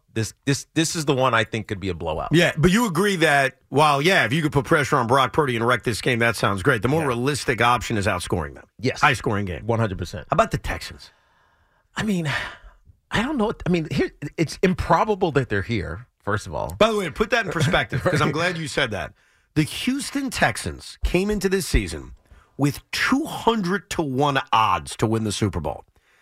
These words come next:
Speaker 2: They are only the seventh team ever in
Speaker 1: Wow.
Speaker 2: the sixteen-game season era. Now it's seventeen games,
Speaker 1: Right,
Speaker 2: but you
Speaker 1: yeah.
Speaker 2: know what I mean. To make the playoffs after having two hundred to one odds.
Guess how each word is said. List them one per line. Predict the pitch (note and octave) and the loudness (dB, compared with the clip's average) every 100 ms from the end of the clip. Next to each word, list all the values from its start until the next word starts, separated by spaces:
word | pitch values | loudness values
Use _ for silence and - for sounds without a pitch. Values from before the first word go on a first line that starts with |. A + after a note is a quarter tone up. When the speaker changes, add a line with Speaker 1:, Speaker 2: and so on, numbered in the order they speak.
| _ _ _ | _ _ _
Speaker 2:
They | A#2+ D#3+ B3 | 2 2 4
are | D4+ C4+ | 2 2
only | A#3+ G#3+ F3 | 0 -2 -2
the | B2+ | -4
seventh | - - - A3 A#3 G3+ - | -4 -2 0 0 0 -4 -6
team | - G3 F#3 - | -4 -2 -2 0
ever | C3+ B2 E2+ - - | 0 0 -2 -8 -2
in | B2+ | 0
Speaker 1:
Wow. | B2+ | 0
Speaker 2:
the | |
sixteen-game | A2 - - - - G#3 G3+ F3+ D#3+ D#3+ D3+ | -4 -6 -6 -8 -6 -4 -4 -4 -4 -4 -8
season | - F3 D#3+ D3 C#3+ C3 | -10 -10 -6 -6 -2 0
era. | C3 G2 D2 - _ _ _ D3 | 0 -2 -8 -12 _ _ _ 2
Now | D3+ C3 | 2 2
it's | - | 2
seventeen | D#3+ B2+ A2+ G#2+ F2+ | 2 2 -2 -4 -2
games, | G#2 F2+ | -2 -2
Speaker 1:
Right, | G#2+ | -2
Speaker 2:
but | |
you | - | 0
Speaker 1:
yeah. | D#3+ | 0
Speaker 2:
know | C3+ | 0
what | |
I | A#2 | -2
mean. | F#2+ F2 _ _ _ - | -4 -8 _ _ _ 2
To | G3 | 2
make | E3+ G#3 - | 4 0 -2
the | F#3+ | -4
playoffs | - F#3 F3 G2+ - - - - _ _ _ | 0 0 0 -2 -8 -10 -12 -16 _ _ _
after | E3+ E3 E3+ | 0 2 4
having | D#3 D#3+ D3 | 4 2 -2
two | - G3+ F3+ | -2 0 2
hundred | F3+ D3 C#3+ | 0 0 0
to | |
one | C3 B2+ | 0 0
odds. | G#2+ D#2 - - | 0 -2 -8 -18